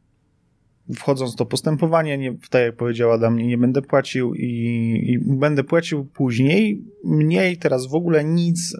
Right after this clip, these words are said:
albo w ogóle przez najbliższy czas nic nie będę płacił. Em, najważniejszym jest elementem, żeby każdy zrozumiał, iż to postępowanie to jest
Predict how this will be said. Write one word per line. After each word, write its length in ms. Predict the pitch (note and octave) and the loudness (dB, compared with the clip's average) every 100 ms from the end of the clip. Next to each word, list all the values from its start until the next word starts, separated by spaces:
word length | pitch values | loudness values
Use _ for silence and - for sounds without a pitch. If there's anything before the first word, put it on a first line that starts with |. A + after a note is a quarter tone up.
| - | -6
albo 260 | C3+ C3+ C#3 | -2 0 -2
w 160 | B2 | -2
ogóle 220 | D3 D3 | 0 0
przez 180 | - B2+ | -2 -4
najbliższy 840 | C3 B2+ B2+ C3 C3 B2+ C#3 - B2+ | -2 -2 -4 -8 -6 -2 -2 -2 0
czas 260 | A#2 A2 | 0 0
nic 200 | B2 A#2 | -4 -2
nie 100 | A2 | -2
będę 220 | G#2 A2+ | -2 -4
płacił. 360 | A2+ - - - - - - - - - - - | -6 -8 -8 -10 -16 -18 -14 -12 -12 -12 -14 -12
Em, 580 | - C3+ C3+ C3 C3 - | -2 0 0 -2 -4 -2
najważniejszym 760 | C3+ C#3 C#3+ C#3+ E3+ G3+ G#3 E3+ | 2 2 2 0 2 2 4 2
jest 240 | E3 E3+ | 2 -2
elementem, 540 | - D3 D3+ E3+ F3 D3+ | 2 4 4 2 2 2
żeby 260 | C#3+ D3 | 2 0
każdy 280 | - E3 E3+ | 2 0 0
zrozumiał, 640 | D3+ C#3+ C3 C3 A#2 B2 D#3 | 0 0 0 0 2 2 0
iż 260 | C#3+ - | -4 -4
to 100 | C3+ | -6
postępowanie 1000 | - D3+ E3 E3 C#3 B2+ A2+ A#2 C#3 G3 - - - _ _ - | -4 -2 0 0 0 0 0 2 0 0 -6 -20 -20 _ _ 0
to 100 | D#3 | 2
jest 440 | D#3+ D3+ - - | 2 0 -8 -16